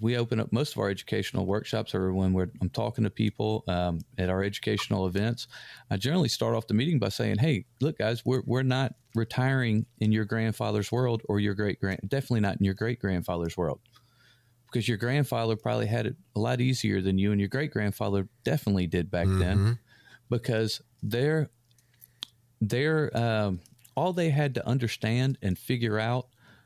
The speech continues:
Speaker 1: all of the necessary, all the,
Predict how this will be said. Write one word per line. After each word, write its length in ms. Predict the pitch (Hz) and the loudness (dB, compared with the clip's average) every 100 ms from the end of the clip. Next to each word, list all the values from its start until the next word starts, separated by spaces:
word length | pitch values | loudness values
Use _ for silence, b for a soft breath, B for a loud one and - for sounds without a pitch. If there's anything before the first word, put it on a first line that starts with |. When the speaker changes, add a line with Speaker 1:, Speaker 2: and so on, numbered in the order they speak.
| b b | b b
Speaker 1:
all 540 | - 120 151 160 160 156 | -4 -2 2 2 2 2
of 180 | 156 127 | 0 0
the 120 | 131 | 2
necessary, 720 | 127 127 - 117 117 117 117 - | 2 0 -2 -4 0 0 0 -2
all 160 | 127 135 | -2 0
the, 140 | - | -2